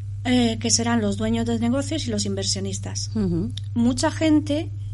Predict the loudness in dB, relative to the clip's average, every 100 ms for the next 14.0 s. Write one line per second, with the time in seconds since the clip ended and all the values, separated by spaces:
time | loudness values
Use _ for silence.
0 | -6 -4 -2 0 0 0 0 0 0 0
1 | 0 2 0 0 0 -2 0 0 0 2
2 | 2 2 0 0 2 2 0 -2 -2 -2
3 | -2 -2 0 2 2 2 -2 0 2 0
4 | 0 -2 -2 -6 -8 -8 -8 -8 -4 4
5 | 6 6 4 2 0 -4 -6 -8 -8 -8
6 | -8 -8 -8 -8 -8 -8 -8 -4 -2 0
7 | 2 2 0 -2 -2 0 0 0 2 2
8 | 2 0 0 2 2 2 -2 -2 -2 -2
9 | -4 -6 -6 -8 -8 -6 -4 -4 -6 -8
10 | -8 -8 -8 -8 -8 -8 -8 -8 -8 -8
11 | -8 -8 -6 0 2 4 2 2 0 0
12 | 0 0 0 0 0 0 0 0 0 -2
13 | 2 2 2 0 -2 -2 -2 -2 -4